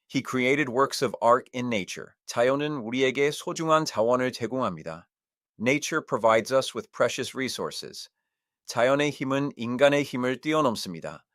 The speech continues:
The power of nature transcends human power. 그는 자연을 사랑하는 마음을 가지고 있습니다.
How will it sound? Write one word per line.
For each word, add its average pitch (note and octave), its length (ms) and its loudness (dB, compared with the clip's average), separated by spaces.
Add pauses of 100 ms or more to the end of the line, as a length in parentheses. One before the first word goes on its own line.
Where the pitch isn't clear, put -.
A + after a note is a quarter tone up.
(540)
The B2+ 100 -4
power D3+ 380 4
of B2+ 80 0
nature C3 420 -4
transcends C3 800 -2
human A#2+ 220 -6
power. F2+ 400 -2 (440)
그는 D3+ 320 0
자연을 C#3 420 4
사랑하는 D3 520 2
마음을 A#2+ 380 4
가지고 A2+ 380 -4
있습니다. E2 540 -10